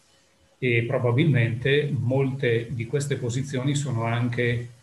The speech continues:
eh, posizioni utopiche. Facciamo fatica ad andare d'accordo tra di noi, per esempio anche in famiglia, oltre che nelle relazioni brevi.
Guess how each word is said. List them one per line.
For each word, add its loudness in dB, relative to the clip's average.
eh, -8
posizioni -4
utopiche. 0
Facciamo 2
fatica 2
ad 2
andare 4
d'accordo 2
tra 0
di 2
noi, 4
per -2
esempio -2
anche 0
in -2
famiglia, 2
oltre 0
che -4
nelle 2
relazioni -2
brevi. 2